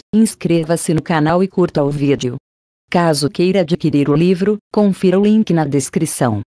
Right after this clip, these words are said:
Personagens: um trabalhador miceniense, Electra, Orestes, Pílades, Clitemnestra, um ancião,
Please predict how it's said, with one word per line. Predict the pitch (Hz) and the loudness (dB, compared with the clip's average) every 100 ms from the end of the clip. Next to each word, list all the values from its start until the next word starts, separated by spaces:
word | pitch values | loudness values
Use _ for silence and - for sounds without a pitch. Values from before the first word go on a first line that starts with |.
| _ _ _ _ _ _ | _ _ _ _ _ _
Personagens: | 202 180 - 170 156 127 127 110 104 - _ _ | 0 0 0 0 0 0 -2 -6 -6 -12 _ _
um | 233 233 | 2 2
trabalhador | 208 156 151 151 135 170 185 | 2 0 2 0 0 0 2
miceniense, | 156 - 185 175 143 131 - 139 - _ | 0 0 0 2 0 -2 -4 -10 -12 _
Electra, | - 143 135 113 - 107 101 _ _ | -2 2 2 0 -4 -6 -6 _ _
Orestes, | - 131 113 - - 113 - - _ _ _ | 0 0 -2 -4 -8 -8 -10 -12 _ _ _
Pílades, | 170 147 123 117 185 - - _ _ | 0 0 -2 -6 -8 -8 -12 _ _
Clitemnestra, | - 185 180 156 175 147 123 - - 101 - _ - | -4 -4 -2 0 0 0 -2 -4 -6 -6 -8 _ -2
um | 202 | 0
ancião, | 175 - 190 175 110 | 0 -2 -2 0 -2